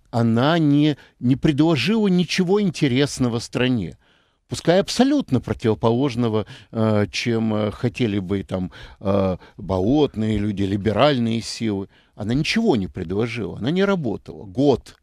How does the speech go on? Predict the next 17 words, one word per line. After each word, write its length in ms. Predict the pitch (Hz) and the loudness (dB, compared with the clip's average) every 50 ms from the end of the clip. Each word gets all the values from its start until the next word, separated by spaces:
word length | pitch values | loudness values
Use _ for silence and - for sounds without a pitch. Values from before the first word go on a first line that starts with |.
| _ _ | _ _
Это 220 | - 110 - 104 | -12 -8 -4 -4
очень 260 | 98 95 - - - 233 | -4 -4 -4 -6 -6 -4
много 380 | 262 277 285 247 160 92 - | -2 -2 0 -2 -2 -2 -6
в 40 | - | -8
современном 600 | - 131 117 151 190 202 185 123 104 107 120 143 175 | -8 -8 -6 -6 -6 -6 -6 -6 -4 -4 -6 -6 -6
мире. 260 | 196 156 98 - - _ _ - - - - - - - _ - | -6 -6 -8 -8 -12 _ _ -20 -20 -20 -20 -20 -20 -20 _ -4
И 100 | - 110 | -2 0
вот 180 | 104 135 - - | 0 0 -2 -2
Путин 380 | _ - 240 262 247 - 233 | _ -4 -2 -2 0 0 -2
заплатил 880 | 151 113 165 160 - - 156 180 180 - - - 190 180 131 98 - - _ - | 0 0 0 0 0 0 0 0 0 0 -2 -2 0 0 0 0 -4 -4 _ 0
этим 420 | 147 123 - - - 98 98 107 | 0 0 0 -2 -4 -2 -2 -2
годом 640 | 107 113 151 208 240 254 214 147 117 90 78 87 _ _ | -2 -2 -2 0 0 -2 -2 -4 -6 -6 -8 -12 _ _
за 240 | - 117 92 101 139 | -10 -6 -4 -2 -2
способ 560 | 131 - - - 139 120 101 - - 113 - | -2 -4 -8 -6 -4 -4 -4 -4 -8 -12 -14
своего 460 | - - - 120 127 131 135 139 151 147 | -14 -14 -10 -6 -4 -2 -2 -2 -4 -6
возвращения, 800 | 139 151 151 170 185 156 - - - 233 240 226 196 143 113 110 | -8 -8 -8 -8 -8 -8 -8 -8 -6 -6 -4 -2 -2 -2 0 -2
за 220 | 101 90 110 139 | -2 -2 -4 -4